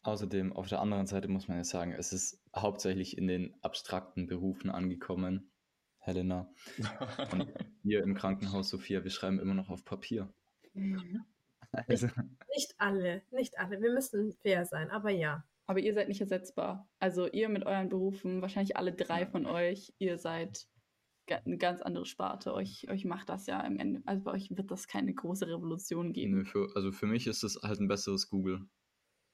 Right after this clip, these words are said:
Speaker 2: Ja, genau.
Speaker 4: Mhm.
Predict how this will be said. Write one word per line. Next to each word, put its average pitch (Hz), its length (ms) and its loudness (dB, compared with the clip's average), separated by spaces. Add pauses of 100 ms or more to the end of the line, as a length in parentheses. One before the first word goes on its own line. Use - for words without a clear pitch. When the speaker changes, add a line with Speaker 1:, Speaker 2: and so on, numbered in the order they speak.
(480)
Speaker 2:
Ja, 127 120 -2
genau. 104 340 -2 (1300)
Speaker 4:
Mhm. 196 420 0